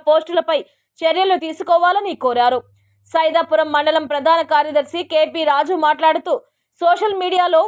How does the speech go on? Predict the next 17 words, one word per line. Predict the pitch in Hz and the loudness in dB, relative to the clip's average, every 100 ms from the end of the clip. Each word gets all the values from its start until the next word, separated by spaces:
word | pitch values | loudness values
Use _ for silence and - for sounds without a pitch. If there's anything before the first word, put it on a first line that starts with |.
| 349 | 0
వైసీపీ | 330 370 285 339 - | -2 -2 -8 -8 -4
శ్రేణులు | 330 330 339 320 320 | -2 -2 -4 -4 -2
చేసే | 320 349 - | 0 -2 0
పోస్టులు | 311 330 349 330 - | 2 2 0 -6 0
చాలా | 339 403 330 240 | 0 2 0 0
దారుణంగా | 294 330 381 370 349 320 302 | 0 0 0 -2 0 0 0
ఉంటున్నాయని, | 294 339 330 320 311 359 320 _ _ _ - | -6 -6 -2 0 0 -2 -8 _ _ _ -4
దానికి | 302 339 359 302 311 | -2 -2 -4 -2 0
కారణమైన | 320 392 392 370 339 302 | 2 0 0 2 2 2
నాయకులు | 302 349 339 330 381 311 | 2 0 0 -2 -2 -4
ఎంతటి | 330 370 370 311 | 0 -2 0 2
వారైనా | 311 330 320 339 | 2 2 0 0
వదలకుండా | 302 277 359 370 330 330 330 | 2 0 0 -2 -2 -2 -2
శిక్షిస్తే | - 349 349 - 339 - _ _ _ - | -6 -6 -8 -4 -4 -4 _ _ _ -2
సోషల్ | 339 359 453 381 | 0 0 -2 -4
మీడియాలో | 370 370 339 320 | -2 0 2 0
అసభ్యకరమైన | 302 330 349 339 320 330 330 | 0 -2 -2 0 0 2 2